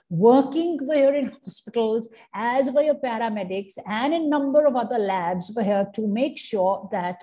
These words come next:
our society does not get affected. So these are some of the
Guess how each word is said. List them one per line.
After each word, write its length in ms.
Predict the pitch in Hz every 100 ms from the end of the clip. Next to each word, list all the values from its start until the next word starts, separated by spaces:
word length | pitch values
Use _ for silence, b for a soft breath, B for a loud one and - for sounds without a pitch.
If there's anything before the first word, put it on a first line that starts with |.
| -
our 120 | 220
society 640 | 208 190 185 185 185 202 196
does 240 | 170 170
not 260 | 180 170 -
get 140 | 170
affected. 540 | 170 - 156 - - - _ _ B B B
So 200 | - 294
these 380 | 247 320 370 359
are 260 | 262 285
some 300 | 269 247 285 302
of 320 | 247 262 262 240
the 340 | 294 262